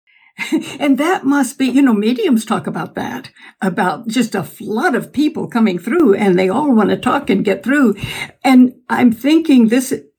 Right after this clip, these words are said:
is surely a result of our having closed off our minds as a species <laughs> practically to this other dimension. If all of us were able to release that valve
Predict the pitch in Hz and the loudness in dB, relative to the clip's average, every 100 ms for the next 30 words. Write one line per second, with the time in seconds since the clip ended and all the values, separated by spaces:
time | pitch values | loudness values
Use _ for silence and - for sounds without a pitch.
0 | _ 233 226 - 262 311 277 - 196 202 | _ 0 0 0 2 4 2 0 -2 0
1 | 196 165 233 294 - 226 220 - - 214 | 0 0 -2 -2 -2 -4 -2 -2 -2 0
2 | 247 233 220 214 190 - 208 214 196 175 | 2 2 2 2 0 0 0 2 2 0
3 | - - 214 233 214 202 - - - - | -10 -6 -2 -2 -2 -6 -12 -18 -20 -20
4 | _ 208 247 226 202 170 170 - 190 196 | _ 2 4 4 2 -2 -4 -4 0 0
5 | 175 185 - 240 302 - 208 180 - - | 2 0 -2 2 2 2 -2 -4 -6 -8
6 | 233 220 - - - - 190 - - - | -6 -6 -10 -10 -8 -4 -2 -2 -4 -14
7 | - - 285 320 311 196 196 220 - 196 | -16 0 4 4 4 0 0 -4 -4 2
8 | 202 190 220 233 403 - - 175 - - | 2 2 2 4 2 0 -4 -4 -6 -16
9 | - 262 247 - - 208 240 381 311 220 | -6 -2 -2 -2 -6 -2 2 4 4 2
10 | 254 320 202 196 - - - 220 214 208 | 2 2 0 -2 -8 -16 -4 2 2 2
11 | 233 277 269 220 208 202 208 269 294 - | 0 0 0 -2 0 2 4 4 2 -4
12 | 190 170 170 190 233 269 - 226 | -4 -4 -2 -2 -2 -2 -4 -6